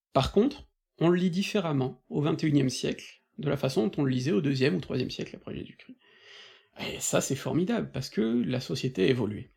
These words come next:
Et c'est là-dessus qu'il va falloir qu'on termine cette vidéo. Il faut donc qu'on conclue cette vidéo sur cette question du changement, de l'évolution, parce que, en fait, dans toute cette vidéo, tout ce que je vous dis depuis le début, il y a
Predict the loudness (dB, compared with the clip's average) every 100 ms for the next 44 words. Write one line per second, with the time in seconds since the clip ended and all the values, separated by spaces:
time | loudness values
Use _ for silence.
0 | 2 4 4 4 4 4 4 0 0 0
1 | -2 0 -2 -2 -4 -2 -2 -2 -4 -8
2 | -10 -12 -18 _ _ _ _ _ _ _
3 | _ 0 6 8 8 8 8 8 6 2
4 | 0 0 4 6 6 4 0 -6 -4 -4
5 | -2 0 0 2 4 4 0 -2 -2 0
6 | -2 -2 -8 -4 2 4 6 4 4 0
7 | -4 -4 -8 -20 -20 _ 4 4 4 2
8 | 2 0 -6 4 6 6 4 2 -2 -14
9 | -16 _ -10 0 0 2 0 0 0 0
10 | 2 2 0 -4 -10 -4 -4 -2 -2 -4
11 | -6 -18 -16 0 2 2 0 -4 -6 _
12 | -20 -20 _ _ 0 6 6 6